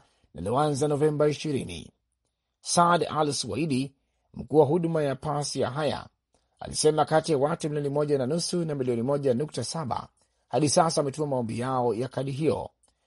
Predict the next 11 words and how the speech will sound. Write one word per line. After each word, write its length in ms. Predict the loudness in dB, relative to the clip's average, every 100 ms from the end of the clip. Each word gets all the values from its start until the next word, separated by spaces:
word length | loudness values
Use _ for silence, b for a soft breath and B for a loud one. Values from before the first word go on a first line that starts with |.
| _
ambayo 280 | -6 2 4
inafanya 380 | 4 0 -4 -2
kazi 380 | 0 0 0 -4
kama 240 | -4 -4
visa, 460 | -2 -2 0 -4 -6 _ _ _
tiketi 400 | -20 2 2 2
ya 80 | -2
mechi, 460 | -2 -2 -2 -4 -6 _ _ _
tiketi 360 | -4 2 2 2
ya 40 |
usafiri, 500 | -2 -4 0 2 2